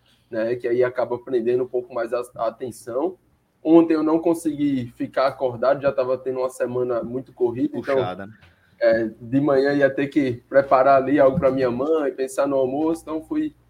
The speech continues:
Speaker 1: fui, fui deitar, mas assim que acordei, né, ainda na cama, foi a primeira coisa que, que o Twitter me entregou, né, a prática comum minha de nem sair da cama e já abrir o Twitter.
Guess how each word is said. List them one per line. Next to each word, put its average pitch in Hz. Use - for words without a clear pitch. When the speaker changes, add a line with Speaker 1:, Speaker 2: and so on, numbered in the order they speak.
Speaker 1:
fui, 135
fui 139
deitar, 143
mas 190
assim 202
que 220
acordei, 196
né, 170
ainda 165
na 165
cama, 156
foi 160
a -
primeira 160
coisa 139
que, 135
que 151
o -
Twitter 160
me 151
entregou, 127
né, 113
a 110
prática 123
comum 135
minha 123
de 131
nem 135
sair 143
da 131
cama 123
e 123
já 123
abrir 123
o 135
Twitter. 135